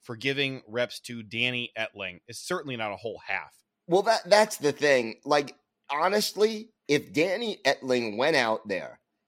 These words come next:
Speaker 2: and completed twenty-one of twenty-one passes for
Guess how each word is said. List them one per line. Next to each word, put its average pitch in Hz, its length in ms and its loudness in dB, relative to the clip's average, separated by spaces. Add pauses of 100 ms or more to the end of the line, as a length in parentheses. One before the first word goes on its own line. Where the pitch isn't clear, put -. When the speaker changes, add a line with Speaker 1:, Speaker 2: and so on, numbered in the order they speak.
(140)
Speaker 2:
and 127 500 -2
completed 143 760 -4 (140)
twenty-one 170 540 2
of 127 140 0
twenty-one 143 540 -2
passes 113 500 0
for - 200 -10